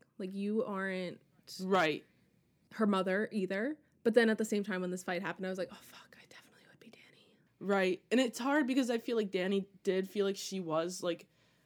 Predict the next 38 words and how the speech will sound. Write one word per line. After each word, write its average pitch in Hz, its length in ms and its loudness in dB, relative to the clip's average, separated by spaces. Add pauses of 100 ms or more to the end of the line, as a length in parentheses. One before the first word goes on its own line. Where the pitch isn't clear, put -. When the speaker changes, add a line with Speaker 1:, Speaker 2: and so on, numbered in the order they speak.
(120)
Speaker 2:
her 180 160 -2
surrogate 180 480 -2
mother, 208 240 2
even 196 240 0
though 175 120 2
they're, 170 100 0
like, 175 200 -4
the 185 80 -10
same 165 280 -4
age, 165 420 -4 (320)
because 220 260 4
her 247 180 0
mom 220 480 2
wasn't 185 340 2
a - 20 0
mom. 165 480 -2 (520)
So 175 500 -2
Speaker 1:
Yeah, 220 240 4 (120)
no, 254 280 2
she 247 140 -6
talks 285 300 -2
about 247 220 2
how, 220 140 -2
like, 202 240 -2
when 202 100 -2
they 196 80 -4
were 185 120 -6
kids, 185 400 -6
she 196 120 -6
would, 180 200 -4 (340)
Bella 202 220 0
would 190 140 -4
stay 190 200 -2
at 185 140 -4
her 190 140 -6
house 196 680 -8
and, 190 180 -4
like, 180 360 -6